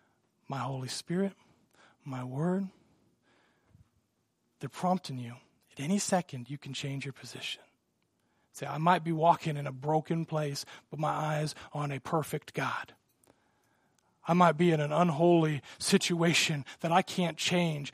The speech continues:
but I'm focused on a holy God who can change everything."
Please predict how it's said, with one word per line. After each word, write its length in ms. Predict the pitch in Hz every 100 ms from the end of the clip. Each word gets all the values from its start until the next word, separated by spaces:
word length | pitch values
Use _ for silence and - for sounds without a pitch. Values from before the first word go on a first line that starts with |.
| - -
but 100 | 165
I'm 360 | 156 156 160
focused 400 | - 156 - 147
on 140 | 151 147
a 40 |
holy 340 | 135 151 143
God 480 | 135 120 - - - _ _ -
who 120 | 160
can 160 | 151
change 320 | 139 139 139 131
everything." 400 | 123 - -